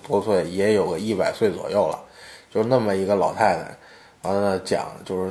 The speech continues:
她年轻的时候，刚过门儿，新媳妇儿那会儿，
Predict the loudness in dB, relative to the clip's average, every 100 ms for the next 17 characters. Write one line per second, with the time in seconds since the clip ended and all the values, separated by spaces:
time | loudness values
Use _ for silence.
0 | -8 -4 2 4 4 4 0 0 -2 -2
1 | -2 -4 -6 -6 -6 -8 -12 -20 _ _
2 | 2 4 4 2 4 4 4 0 -2 -4
3 | -12 -20 _ _ _ _ _ _ _ _
4 | _ _ -8 -4 0 0 2 2 6 6
5 | 4 0 -2 -6